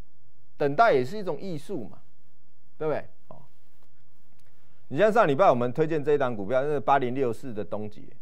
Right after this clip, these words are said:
对了哈，你看它今天也是创新高啊，它今天来二十四块，那有没有量？你，你自己看有没有量？这是周线了哈，你看它冲出去了，那是不是我们买这边，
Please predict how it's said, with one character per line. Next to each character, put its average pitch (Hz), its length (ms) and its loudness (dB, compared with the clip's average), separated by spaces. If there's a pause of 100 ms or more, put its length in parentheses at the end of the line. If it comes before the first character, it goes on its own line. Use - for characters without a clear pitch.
(400)
对 127 120 -2
了 95 120 0
哈， 95 240 -2 (760)
你 120 100 -2
看 202 120 4
它 196 140 2
今 180 160 -2
天 180 140 2
也 120 80 0
是 135 100 -2
创 143 220 -2
新 120 200 -4
高 104 200 -2
啊， 98 180 -4
它 156 140 -2
今 165 100 -2
天 175 80 0
来 123 140 0
二 131 160 0
十 113 60 -4
四 120 200 -4
块， 101 240 -4 (800)
那 156 80 -2
有 147 80 0
没 123 80 -2
有 120 40 -2
量？ 120 200 -2 (400)
你， 110 160 -4
你 113 140 -4
自 131 100 -4
己 135 80 -4
看 123 120 -2
有 98 80 -2
没 104 80 -2
有 107 60 -2
量？ 107 160 -2 (720)
这 120 100 -4
是 110 240 -4
周 107 220 -4
线 104 180 -4
了 85 80 -6
哈， - 140 -6 (480)
你 110 60 -6
看 139 260 -2
它 101 80 -6
冲 123 180 -4
出 123 100 -4
去 123 160 -4
了， 156 80 -4 (1400)
那 147 160 -2
是 135 100 -4
不 147 60 -4
是 139 60 -2
我 107 80 -2
们 101 80 -4
买 92 120 -4
这 98 80 -6
边， 98 240 -4